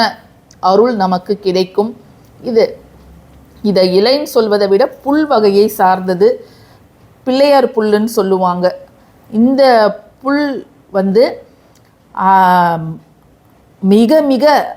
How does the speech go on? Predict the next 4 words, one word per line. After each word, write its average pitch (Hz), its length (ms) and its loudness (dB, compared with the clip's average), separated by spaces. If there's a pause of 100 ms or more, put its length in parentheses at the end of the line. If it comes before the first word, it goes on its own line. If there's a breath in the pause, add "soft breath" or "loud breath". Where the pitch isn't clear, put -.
(200)
அதிகமான 220 720 0 (380)
ஆகர்ஷண 226 560 -2
சக்தியை 202 760 -4
பெற்றது. 175 420 -2